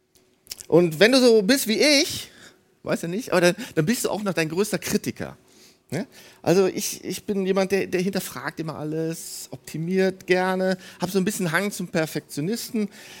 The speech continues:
Und ich frag mich immer wieder, wie hätte das besser laufen können, optimierter <laughs> laufen können. Ich mach mir da auch noch selber totalen Druck. Und ja gut, eins will ich klarstellen,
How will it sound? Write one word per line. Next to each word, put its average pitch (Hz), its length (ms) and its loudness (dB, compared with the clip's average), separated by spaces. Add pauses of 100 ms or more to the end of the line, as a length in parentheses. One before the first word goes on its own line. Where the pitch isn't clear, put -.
(120)
Und - 160 0
ich 196 200 -2
frag 214 260 0
mich 220 160 0
immer 220 180 2
wieder, 220 220 4
wie 202 60 2
hätte 196 160 -6
das 175 120 0
besser 240 340 -2
laufen 214 380 -2
können, 226 320 -4
optimierter 214 600 -2
<laughs> 190 120 2
laufen 226 240 4
können. 214 200 -2 (200)
Ich 170 140 2
mach 226 180 2
mir 247 80 6
da 220 80 8
auch 214 80 4
noch 214 140 2
selber 240 280 4
totalen 233 440 -4
Druck. 226 400 2 (1800)
Und 190 440 -2 (440)
ja 214 80 6
gut, 240 200 2
eins 262 220 6
will 247 100 -2
ich 220 100 -2
klarstellen, 247 520 0